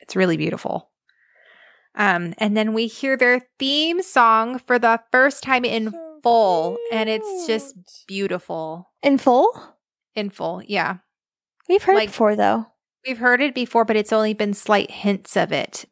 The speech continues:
Speaker 1: This is the first
Speaker 2: Hmm.
Speaker 1: time we hear, like, the full thing. Like,
Speaker 2: It plays, like, four times in this episode. I wrote down in my notes that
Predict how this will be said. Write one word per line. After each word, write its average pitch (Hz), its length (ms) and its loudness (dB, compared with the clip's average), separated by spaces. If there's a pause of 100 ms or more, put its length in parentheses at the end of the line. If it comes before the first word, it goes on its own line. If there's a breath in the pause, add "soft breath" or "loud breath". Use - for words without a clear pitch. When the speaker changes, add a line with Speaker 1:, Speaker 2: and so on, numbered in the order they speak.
Speaker 1:
This 190 200 0
is 202 120 -4
the 214 100 0
first 254 240 6
Speaker 2:
Hmm. 214 80 4
Speaker 1:
time 190 100 0
we 180 80 -2 (140)
hear, 180 120 -4
like, 160 240 -6
the 170 120 0
full 165 800 0
thing. 139 340 -6
Like, 175 180 -8 (100)
Speaker 2:
It 254 180 4
plays, 294 420 4
like, 320 200 4 (320)
four 254 480 4
times 220 460 -2
in 220 80 0
this 208 160 -2
episode. 190 520 -2 (520 loud breath)
I 226 160 6
wrote 233 180 2
down 233 140 2
in 233 60 -2
my 214 120 2
notes 196 920 0 (600)
that 202 380 0